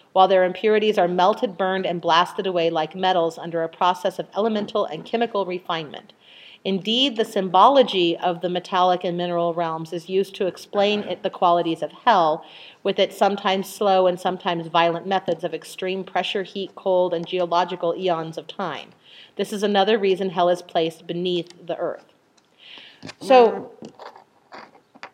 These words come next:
what is in hell? Not people. These creatures. And these creatures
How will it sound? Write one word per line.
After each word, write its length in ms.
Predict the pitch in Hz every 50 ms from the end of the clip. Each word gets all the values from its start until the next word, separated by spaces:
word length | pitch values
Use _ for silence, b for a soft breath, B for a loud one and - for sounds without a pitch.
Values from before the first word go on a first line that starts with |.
| _ _
what 240 | - 208 208 233 262
is 180 | 311 339 330 285
in 180 | 311 311 285
hell? 600 | 254 185 208 196 196 208 226 247 269 294 285 - - - _ _ _ _ _ _ _ _ _ _ _ _ _ _ _ -
Not 240 | 208 254 349 359
people. 500 | - - 440 440 - 359 359 349 - - - _ _ _ _ _ _ _ _ _ _ _ _ _ _ _ _ _ _ _ _ _ _ _ _ _ _ _ _ _ _ -
These 340 | - 151 170 165 156 165 -
creatures. 640 | - - 339 359 349 - - - - - - - - - 277 - _ _ _ _ _ _ _ _ _ _ _ _ _ _ _ _ _ _ _ _ _ _ _ _ _ _ b b b b b b b b b -
And 160 | 196 196 196
these 180 | 185 202 196 196
creatures 640 | - - 349 381 349 - 254 208 202 202 202 196